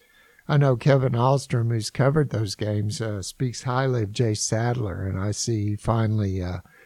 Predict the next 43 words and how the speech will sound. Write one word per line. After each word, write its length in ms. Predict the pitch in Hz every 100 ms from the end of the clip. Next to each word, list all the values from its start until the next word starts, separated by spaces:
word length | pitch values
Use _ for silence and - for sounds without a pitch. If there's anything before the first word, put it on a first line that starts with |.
| _ _
was 220 | 147 127
able 360 | 135 131 120 117
to 80 | 107
contribute. 840 | - 98 - 139 135 113 98 92
When 220 | 131 127
you 140 | 139 156
have 200 | 127 -
two 220 | 165 196
guys 400 | 147 104 104 -
like 200 | 110 -
that, 240 | 113 104
it 100 | 110
makes 340 | 117 127 - -
things 260 | 120 101
a 80 | 101
lot 300 | 104 110 101
easier 520 | 107 104 104 98 78 - - - _
'cause 200 | - 120
it's 220 | 113 -
harder 340 | 127 131 123 110
for 160 | 107
defenses 720 | 98 123 120 120 110 - 101 -
to 120 | 98
key 260 | - 131
on 260 | 110 104 87
two 240 | - 143
guys 420 | 117 104 98 92 92
than 180 | 98
one, 300 | 101 117 113
obviously. 800 | 90 104 101 95 80 - 87 92 - - - - _ _
So, 520 | - 127 123 113 113
uh, 340 | 107 110 107 104 - _ 175
we'll 180 | 151
see. 380 | 175 202 208 180
Uh, 140 | 143 123
s-, 200 | 120 - 147
Saint 300 | 170 190 196
Michael's 520 | 165 185 175 143 -
has 220 | 131 110
not 280 | 131 131 135
been 220 | 139 123
invincible. 720 | 120 107 139 156 127 104 101 98
They, 300 | 110 120